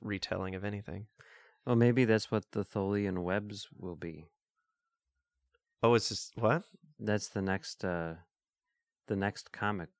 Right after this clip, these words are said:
Speaker 2: is going to be the Tholian webs.
Speaker 1: Oh, like
Speaker 2: Yeah.
Speaker 1: Alien and Aliens.
Speaker 2: Yeah.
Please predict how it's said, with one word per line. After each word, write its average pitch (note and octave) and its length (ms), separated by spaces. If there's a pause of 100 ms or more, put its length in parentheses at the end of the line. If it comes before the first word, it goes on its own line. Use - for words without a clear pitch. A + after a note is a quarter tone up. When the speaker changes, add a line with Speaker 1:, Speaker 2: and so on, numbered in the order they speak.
(160)
Speaker 2:
is F#2+ 160
going F2 280
to F2 60
be F2 160
the E2+ 160
Tholian F#2 600
webs. E2 680 (560)
Speaker 1:
Oh, G#2+ 680 (420)
like B2+ 220
Speaker 2:
Yeah. - 60 (100)
Speaker 1:
Alien A#2 260
and F#2 120
Aliens. G2+ 760
Speaker 2:
Yeah. G2 380